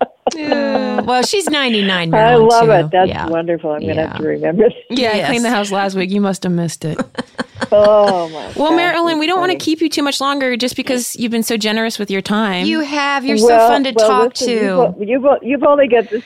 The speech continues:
Speaker 3: studio for so long, right? And I, but, but is there anything else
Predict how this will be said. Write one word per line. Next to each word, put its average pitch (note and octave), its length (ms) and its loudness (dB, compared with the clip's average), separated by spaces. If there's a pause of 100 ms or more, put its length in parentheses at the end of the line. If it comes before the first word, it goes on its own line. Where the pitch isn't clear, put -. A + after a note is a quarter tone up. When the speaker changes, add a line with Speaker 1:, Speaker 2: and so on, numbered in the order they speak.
(100)
Speaker 3:
studio A#3+ 380 4
for G3 240 -6
so F3 180 0
long, D3+ 320 -4
right? D#3+ 260 0
And C#3+ 220 0
I, D3+ 180 2 (100)
but, F3+ 180 2 (100)
but F#3 240 2 (140)
is G3 200 4
there G#3+ 120 4
anything G#3+ 340 2
else F#3 160 2